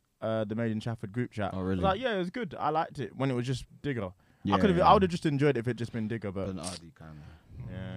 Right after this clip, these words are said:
Speaker 1: And I like R D. You know, I picked that boy, so
Speaker 2: Yeah,
Speaker 1: so
Speaker 2: it's
Speaker 1: he's
Speaker 2: true.
Speaker 1: let
Speaker 2: You
Speaker 1: me
Speaker 2: picked
Speaker 1: down
Speaker 2: that
Speaker 1: there.
Speaker 2: song from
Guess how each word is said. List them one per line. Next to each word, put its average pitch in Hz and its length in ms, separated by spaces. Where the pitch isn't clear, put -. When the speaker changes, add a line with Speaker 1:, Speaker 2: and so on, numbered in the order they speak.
Speaker 1:
And 147 100
I 185 80
like 180 260
R 123 140
D. 110 240
You 107 80
know, 107 60
I 127 100
picked - 240
that 92 180
boy, 104 160
so 101 340
Speaker 2:
Yeah, 82 200
Speaker 1:
so 82 80
Speaker 2:
it's 113 80
Speaker 1:
he's 113 60
Speaker 2:
true. 123 80
Speaker 1:
let 104 60
Speaker 2:
You 113 40
Speaker 1:
me 117 40
Speaker 2:
picked - 20
Speaker 1:
down 123 160
Speaker 2:
that 90 100
Speaker 1:
there. 104 80
Speaker 2:
song 92 300
from 78 280